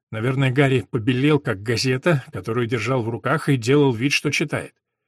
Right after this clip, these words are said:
Маргарет сидела, плотно сдвинув колени и сжав их руками. Она была испугана и возбуждена в одно и то же время.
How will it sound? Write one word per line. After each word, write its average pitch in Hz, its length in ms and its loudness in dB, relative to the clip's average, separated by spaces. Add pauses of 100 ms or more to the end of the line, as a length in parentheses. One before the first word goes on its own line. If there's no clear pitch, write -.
(480)
Маргарет 190 360 2
сидела, 180 320 2
плотно 160 360 0
сдвинув 151 480 0
колени 156 680 0
и 117 80 -4
сжав 131 340 -4
их 120 140 -8
руками. 101 540 -10 (580)
Она 151 240 0
была 160 240 4
испугана 185 500 0
и 143 60 4
возбуждена 131 540 -2
в 131 80 -2
одно 135 240 0
и - 20 -2
то 131 140 -2
же 135 100 -2
время. 127 400 -4